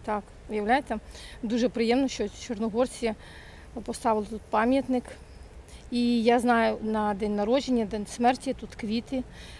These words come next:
е, дівчата приносять, кладуть. Будете знати, прямо навпроти, е, державної лікарні Чорногорської. Головної, скажімо так. Ось, будь ласка, вам видно, де автобус зупиняється,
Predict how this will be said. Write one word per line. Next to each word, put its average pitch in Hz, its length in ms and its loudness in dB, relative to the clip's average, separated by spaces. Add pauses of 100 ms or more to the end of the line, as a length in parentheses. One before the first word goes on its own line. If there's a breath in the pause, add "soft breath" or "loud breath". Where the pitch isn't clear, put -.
(140 loud breath)
е, 233 180 -2
дівчата 220 460 -2
приносять, 233 540 -4
кладуть. 233 480 -4 (380)
Будете 254 380 0
знати, 233 380 2 (360 loud breath)
прямо 311 400 8
навпроти, 254 720 4 (500 loud breath)
е, 240 160 2
державної 254 840 6 (180)
лікарні 233 520 2 (320)
Чорногорської. 226 800 -4 (800)
Головної, 240 640 2
скажімо 233 460 -6
так. - 160 -2 (680 loud breath)
Ось, 254 280 10
будь 240 160 2
ласка, 240 300 8
вам 240 200 6
видно, 214 280 2
де 208 120 2
автобус 233 440 2
зупиняється, 247 640 4